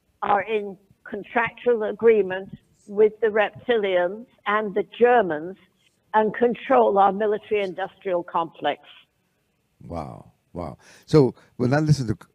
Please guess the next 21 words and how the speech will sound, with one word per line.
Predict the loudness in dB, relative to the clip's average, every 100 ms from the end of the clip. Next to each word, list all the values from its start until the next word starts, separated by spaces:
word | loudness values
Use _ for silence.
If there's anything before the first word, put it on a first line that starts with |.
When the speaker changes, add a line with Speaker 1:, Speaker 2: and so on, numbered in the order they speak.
| -20
Speaker 2:
uh, | -20 -20 -10
Gaia | -4 -4 -4 -8 -14 _ _
and, | -12 -10
and | -10 -6
watch | -4 -6 -10 -20 _ _ _ _
Cosmic | -10 -8 -8 -12
Connection | -12 -12 -12 -10 -10 -10
and | -12
Ancient | -12 -10 -10 -10
Aliens, | -10 -10 -12 -16 -20 _ _ _ _ _
and | -10 -10
Corey | 0 4 4
Goode | 2 0 2 4 2 -2
and | -10 -6
David | -2 0 0
Wilcock | 0 0 -2 -6 -6 -6
and | -4
all | -4 -4
I'm |
talking | -4 -4 -4 -4
about, | -4 -4 -6